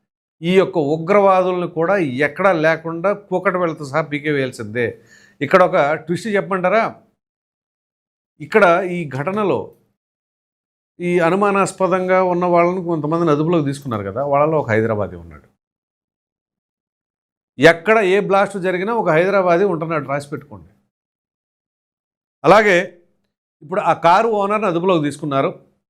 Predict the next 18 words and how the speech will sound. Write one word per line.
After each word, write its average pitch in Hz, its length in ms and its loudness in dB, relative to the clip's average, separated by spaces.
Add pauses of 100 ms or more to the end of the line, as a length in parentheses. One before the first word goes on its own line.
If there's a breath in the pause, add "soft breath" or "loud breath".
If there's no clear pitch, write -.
(460)
మరి 196 220 6
అతను 170 260 -2
ఏమి 196 180 -4
సమాచారం 160 520 0
చెప్తారు, 135 320 -2 (440)
అతను 156 240 0
ఎవరెవరికి 180 440 2
అమ్మారు, 147 280 -4 (560)
ఆ 156 40 4 (100)
అమ్మిన 190 220 0 (100)
వాళ్ళు 175 280 4
ఎవరు, 170 140 0 (100)
వాళ్ళ 170 240 4
దగ్గర 185 180 -4 (100)
ఆ - 20 0 (100)
వాహనం 156 340 0
ఉందా, 165 200 0 (1040)
వాళ్ళకి 180 280 2